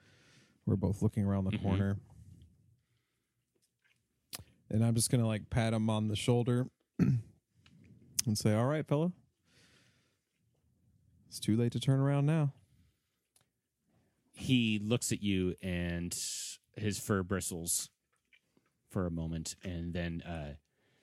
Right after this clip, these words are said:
Speaker 2: he turns his head away from you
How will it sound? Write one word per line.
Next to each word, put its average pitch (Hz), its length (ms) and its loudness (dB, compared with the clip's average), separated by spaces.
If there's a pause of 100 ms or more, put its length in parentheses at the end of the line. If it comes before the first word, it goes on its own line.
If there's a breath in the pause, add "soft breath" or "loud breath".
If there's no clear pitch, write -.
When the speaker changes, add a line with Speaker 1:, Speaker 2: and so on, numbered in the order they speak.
(320)
Speaker 2:
he 90 460 -2 (1000)
turns 101 280 0
his 87 120 -2
head 98 160 0
away 76 220 -2
from 78 220 -6
you 69 180 -6